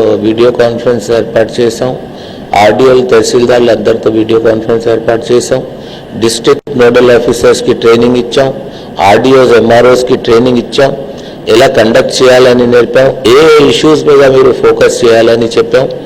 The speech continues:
మెయిన్గా ఇప్పుడు మనం ఫ్రెష్గా పోయి,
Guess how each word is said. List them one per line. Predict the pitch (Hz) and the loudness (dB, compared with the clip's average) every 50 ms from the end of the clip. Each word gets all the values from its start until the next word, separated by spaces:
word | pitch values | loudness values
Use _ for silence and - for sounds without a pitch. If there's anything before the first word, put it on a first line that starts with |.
| - - - - - - - - - - - - - | -14 -16 -16 -16 -16 -16 -18 -18 -18 -18 -14 -8 -2
మెయిన్గా | 107 123 143 180 202 208 190 170 175 165 165 170 190 185 - - - - - - - | 0 2 4 4 4 2 2 4 4 4 4 4 4 2 0 -2 -6 -8 -12 -6 -6
ఇప్పుడు | 139 135 156 156 | -2 0 2 4
మనం | 170 196 202 175 156 139 147 151 156 156 151 151 151 - | 4 4 4 4 4 2 2 2 4 4 4 4 4 2
ఫ్రెష్గా | - - - - - - 160 156 202 151 | 2 2 2 2 2 0 2 2 2 2
పోయి, | 156 156 147 147 147 | 4 4 4 4 2